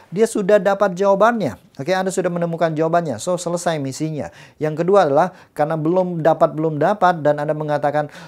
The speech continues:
"Oh, saya nggak tahu." Dia akan berhenti mencari jawaban yang merupakan pertanyaan Anda. Jadi, jangan berhenti bertanya. Pertanyaan "Mengapa saya di sini?" adalah pertanyaan yang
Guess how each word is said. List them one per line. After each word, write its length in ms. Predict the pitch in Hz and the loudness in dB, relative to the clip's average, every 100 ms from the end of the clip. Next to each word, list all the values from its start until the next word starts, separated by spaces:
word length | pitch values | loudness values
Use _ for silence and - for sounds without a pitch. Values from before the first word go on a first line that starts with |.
| - | -12
"Oh, 240 | 160 165 120 | -8 -8 -8
saya 240 | - 143 | -6 -2
nggak 200 | 123 107 | -2 -2
tahu." 440 | 147 175 143 208 - - _ - | -2 0 0 -2 -6 -20 _ -18
Dia 280 | 120 127 120 | -4 -2 0
akan 160 | 123 120 | -2 -6
berhenti 480 | 123 117 135 151 - _ | -6 -4 -4 -6 -10 _
mencari 840 | 123 127 120 107 - 117 120 123 127 - | -6 -6 -6 -8 -6 -4 -4 -6 -8 -12
jawaban 480 | 117 117 107 120 120 | -6 -4 -4 -4 -4
yang 400 | 110 131 165 185 | -6 -6 -6 -4
merupakan 400 | 131 117 120 123 | -4 -4 -6 -8
pertanyaan 520 | 131 120 123 131 170 | -8 -6 -6 -4 -6
Anda. 120 | 135 90 | -6 -4
Jadi, 240 | 143 180 - - - 127 | -2 -2 -6 -20 -18 -2
jangan 320 | 143 160 180 | 0 0 0
berhenti 400 | 143 139 143 143 | 0 -2 -4 -4
bertanya. 560 | 127 - 123 117 92 - _ _ _ _ _ _ | -4 -4 -6 -8 -12 -20 _ _ _ _ _ _
Pertanyaan 560 | 160 151 175 202 226 202 | 0 0 0 -2 -2 -2
"Mengapa 560 | 165 156 190 196 185 | -2 0 -2 0 -4
saya 240 | - 147 139 | -2 -4 -2
di 160 | 123 | -4
sini?" 320 | 120 147 101 95 | -6 -8 -10 -10
adalah 240 | 117 131 | -8 -6
pertanyaan 560 | 135 127 135 143 147 135 | -6 -6 -4 -4 -4 -2
yang 180 | 143 | -4